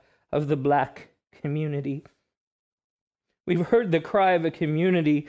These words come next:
longing to be heard. And we, and I'll speak directly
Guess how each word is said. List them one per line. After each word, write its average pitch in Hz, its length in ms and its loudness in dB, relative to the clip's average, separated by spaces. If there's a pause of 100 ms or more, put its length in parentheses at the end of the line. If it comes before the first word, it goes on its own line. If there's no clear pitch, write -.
(360)
longing 185 540 2
to 170 160 0
be 156 180 0
heard. 151 520 0 (3500)
And 156 220 -2
we, 175 400 -2 (680)
and 202 120 -2
I'll 240 60 0
speak 175 600 -2 (640)
directly 160 760 0